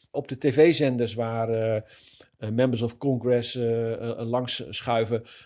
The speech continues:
Onder commentatoren. Dat iedereen, ja, eigenlijk z-, zich vertwijfeld afvraagt van: "Ja, hoe komen we hieruit?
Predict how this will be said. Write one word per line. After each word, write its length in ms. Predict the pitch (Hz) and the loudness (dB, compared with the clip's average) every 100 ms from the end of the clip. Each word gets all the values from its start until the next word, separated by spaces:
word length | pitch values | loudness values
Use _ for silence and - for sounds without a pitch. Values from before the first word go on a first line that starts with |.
| _ | _
Onder 240 | 151 147 | -2 0
commentatoren. 840 | 147 156 143 143 131 170 170 135 135 | 0 0 2 0 2 4 6 8 6
Dat 120 | 139 | 4
iedereen, 540 | 175 165 151 139 131 | 2 4 6 6 4
ja, 220 | 131 135 - | 2 0 2
eigenlijk 320 | 147 135 - 151 - | -4 -4 -6 -8 -6
z-, 40 | |
zich 140 | 147 - | -8 -6
vertwijfeld 500 | 135 156 160 131 143 | -4 0 2 2 -2
afvraagt 380 | 139 143 131 - | -4 -2 -2 -2
van: 180 | 139 | -4
"Ja, 280 | 135 147 123 | 0 2 4
hoe 260 | 120 202 - | 4 0 4
komen 420 | 185 170 151 131 | 6 6 6 4
we 80 | 135 | 2
hieruit? 720 | 110 113 110 113 185 - | 2 0 0 4 4 2